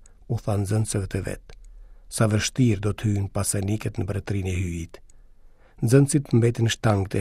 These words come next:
habitur prej këtyre fjalëve të tija. Por Jezusi foli përsëri dhe u tha: "Bijtë e mi, sa vështirë është të hyhet në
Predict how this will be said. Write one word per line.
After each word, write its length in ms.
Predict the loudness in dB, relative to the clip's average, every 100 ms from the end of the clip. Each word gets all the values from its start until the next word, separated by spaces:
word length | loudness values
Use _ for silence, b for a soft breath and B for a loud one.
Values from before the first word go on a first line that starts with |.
| -2
habitur 440 | 0 0 2 -2
prej 200 | -2 -4
këtyre 320 | -4 -4 -4 -4
fjalëve 400 | -2 -2 0 -2
të 160 | -6 -8 -6
tija. 300 | -6 -6 -10 -14 b b b b b 0
Por 180 | 4
Jezusi 420 | 6 6 4 2 0
foli 320 | 4 4 4
përsëri 480 | 2 0 2 4 4
dhe 80 | 2
u 60 |
tha: 260 | 0 -2 -2 -6 -12 0
"Bijtë 280 | 0 2 -2
e 20 |
mi, 280 | -2 -4 -8 -18 b b b b b b
sa 180 | 2 4
vështirë 500 | 4 4 6 6 6
është 140 | 4
të 100 | 2 2 6
hyhet 320 | 10 10
në 100 | 8